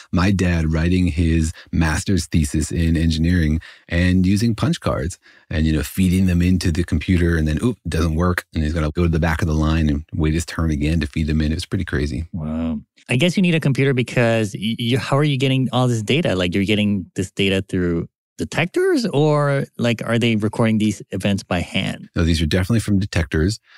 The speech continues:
Speaker 1: And so just like at the L H C, the collision point, the point where the electron and the proton smash into each other, is surrounded by layers and layers of detectors that image particles that come out.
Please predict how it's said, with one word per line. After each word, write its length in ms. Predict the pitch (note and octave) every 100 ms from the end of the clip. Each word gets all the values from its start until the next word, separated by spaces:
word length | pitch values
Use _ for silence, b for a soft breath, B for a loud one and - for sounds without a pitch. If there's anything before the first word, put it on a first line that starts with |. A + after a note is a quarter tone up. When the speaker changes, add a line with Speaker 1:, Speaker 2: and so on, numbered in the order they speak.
| b -
Speaker 1:
And 100 | E2
so 140 | E2+
just 280 | E2+ A#2+ -
like 200 | B2 A2+
at 120 | G#2+
the 80 | D#2+
L 120 | F#2+
H 140 | F#2
C, 340 | - - C#3 A2
the 140 | D#2+
collision 500 | - - G#2+ B2+ A2+
point, 300 | - F2+ D#2 - B
the 100 | -
point 200 | - F#2
where 120 | C2 D#2
the 100 | -
electron 480 | - D2+ D#2 - F2
and 80 | E2
the 60 | D#2
proton 340 | F2+ E2+ D#2
smash 460 | - F#2 E2+ E2 F#2
into 180 | F2+
each 160 | D#2 -
other, 300 | D2+ D2+ D2 B B B
is 100 | E2
surrounded 580 | - E2+ D2 D2+ G2 F2+
by 140 | E2
layers 560 | D2+ D2+ E2 G2+ G#2+ F2+
and 160 | E2+ D#2+
layers 380 | D#2+ F2 D#2
of 120 | D2 C#2+
detectors 640 | - - D2 - - F2+ -
that 140 | D#2
image 460 | A2+ C#3+ A#2+ G2 E2
particles 460 | - G2 G2 G2 F2
that 140 | -
come 180 | - C#2
out. 260 | C#2 -